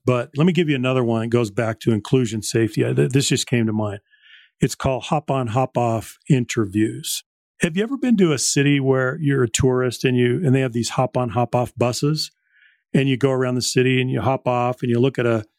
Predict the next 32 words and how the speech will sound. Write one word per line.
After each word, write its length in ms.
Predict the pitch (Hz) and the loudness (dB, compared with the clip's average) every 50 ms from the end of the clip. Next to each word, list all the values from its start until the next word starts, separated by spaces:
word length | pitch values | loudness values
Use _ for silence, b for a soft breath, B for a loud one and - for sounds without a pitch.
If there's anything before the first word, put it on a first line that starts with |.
| _ _ _ _ - | _ _ _ _ -4
particular 460 | 135 - - 139 - 131 120 117 110 | -2 0 0 -2 0 0 0 0 0
tourist 460 | - - - 127 123 123 120 - - | -2 -2 0 2 2 2 0 -4 -8
attraction, 440 | - - - 131 123 120 - - 131 | -8 -4 -2 -2 -2 -2 -6 -4 -2
then 100 | 127 127 | 0 0
you 60 | 123 | 2
get 120 | 120 127 | 0 0
back 220 | - 131 127 - - | 0 -2 -4 -2 -2
on 80 | 131 | -2
the 60 | 123 113 | -2 0
bus 360 | 95 113 117 120 120 117 - | 0 0 0 0 -2 -2 -4
and 80 | 131 | -4
you 40 | 113 | -4
keep 200 | - - 123 - | -2 -2 -2 0
going. 280 | - 120 113 113 107 - _ _ _ _ _ _ - | 0 0 0 0 -4 -6 _ _ _ _ _ _ -4
It's 160 | - 139 - - | -4 -4 -4 -4
a 60 | 117 | -4
similar 380 | - - 165 165 156 139 127 | -2 0 0 0 0 0 -2
concept. 640 | - - - 143 143 139 120 - - 117 117 - _ b b b b b b b b _ - - | -2 -2 -2 0 0 0 -2 -4 -6 -8 -8 -10 _ b b b b b b b b _ -2 0
If 180 | - 120 - - | 0 0 -2 -6
someone 420 | - - - 170 180 180 175 170 - | -6 -4 -4 -2 -2 -2 -4 -4 -4
comes 320 | - - 143 135 123 113 | -2 -2 -2 -2 0 0
in, 120 | 131 127 117 | 0 0 0
a 60 | 113 | 2
new 180 | 120 131 143 | 2 4 4
member 480 | 139 131 131 131 135 135 131 120 120 113 | 4 4 4 2 2 0 -2 -2 -2 -4
comes 380 | - - 127 120 117 101 95 113 | -2 0 0 2 2 0 0 0
in, 280 | 127 123 117 110 107 | 0 0 0 0 0
you 280 | 110 117 120 120 - - - | 0 2 2 2 2 0 0
assign 760 | - 120 107 - - - - - 123 127 135 139 143 147 147 135 | -2 0 2 2 0 0 0 0 0 0 2 2 2 2 2 2
that 220 | 147 147 147 151 | 2 0 -2 -2
member 680 | 147 123 123 123 120 117 110 107 104 104 110 113 - _ - | 0 2 2 2 2 2 2 0 0 0 -2 -2 -4 _ 0
an 120 | 139 123 | 0 0